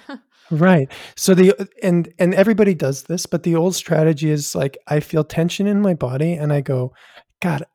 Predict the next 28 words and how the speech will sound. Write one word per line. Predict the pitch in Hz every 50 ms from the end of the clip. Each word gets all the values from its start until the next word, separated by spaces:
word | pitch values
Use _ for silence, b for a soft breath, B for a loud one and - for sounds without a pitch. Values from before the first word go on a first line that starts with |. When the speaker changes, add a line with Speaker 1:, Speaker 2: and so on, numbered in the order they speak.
| _ _ _ _
Speaker 2:
it's | 180 180 175 - - -
tense. | - 214 220 170 147 -
It | - 151 -
feels | - - 175 190 202 196 170 175
like | 170 165 -
I | 160 147
need | 147 147 147 135
to | - -
move | 147 143 147 147 - -
my | 147 143
body." | 143 160 165 165 160 151 139 - b b b b
So | - - - 170 165
I | 170 175
get | 151 135 - 151 147 151
up | 160 147 -
and | 165 156 160
I | 156
move | 156 156 151 151 151 151 -
my | 156 147 147
body. | 143 147 170 175 160 139 151 170 - _ b b b b b b
And | - 190 202 254
that | 311 -
Speaker 1:
Mm. | - 127
Speaker 2:
works. | 127 120 143 180 - _ - - - - - _ _ _ _ _ _ _ _ _ _
You | 185 165 151
know, | 143 143 180 220 208 180 165
I, | 156 160 160 156
I | - 147 143 151 165 160